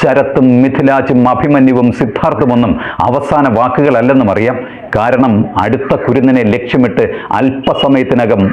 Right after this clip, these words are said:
നിങ്ങൾ ഇറങ്ങും. ഇറച്ചിവെട്ടുകാർ പോലും ഇരയാക്കപ്പെടുന്ന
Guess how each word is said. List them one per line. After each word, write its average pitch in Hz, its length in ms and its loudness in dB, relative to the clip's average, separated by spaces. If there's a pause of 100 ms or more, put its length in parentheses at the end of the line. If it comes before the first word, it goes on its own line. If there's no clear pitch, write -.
നിങ്ങൾ 117 300 2
ഇറങ്ങും. 113 440 0 (500)
ഇറച്ചിവെട്ടുകാർ 165 960 2
പോലും 147 380 4
ഇരയാക്കപ്പെടുന്ന 147 800 0